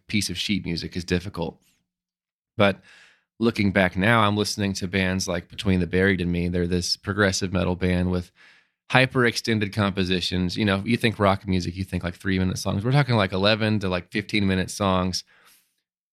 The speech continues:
not verse chorus form. Like, they're doing a lot of these sort of classically oriented forms. They're looking at how they layer in, like, two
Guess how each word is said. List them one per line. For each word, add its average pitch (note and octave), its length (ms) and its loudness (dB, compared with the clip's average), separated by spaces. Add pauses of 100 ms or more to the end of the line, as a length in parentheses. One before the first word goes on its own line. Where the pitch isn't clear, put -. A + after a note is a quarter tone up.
not G#2 280 2
verse A2+ 260 2
chorus G2 340 0
form. F#2+ 220 -2
Like, F2+ 140 -2
they're A2+ 100 2
doing A2+ 320 2
a - 20 0
lot G2+ 180 2
of F#2 80 -4
these F#2+ 120 -8
sort F2 160 -4
of E2+ 80 -8
classically F#2 760 -2
oriented F#2 680 -2
forms. F#2 460 0
They're G2 180 2
looking G2 300 -2
at E2+ 100 -6
how G2 200 0
they F#2+ 120 2
layer F#2+ 320 2
in, F#2 220 0
like, F2+ 180 -4
two F#2+ 560 0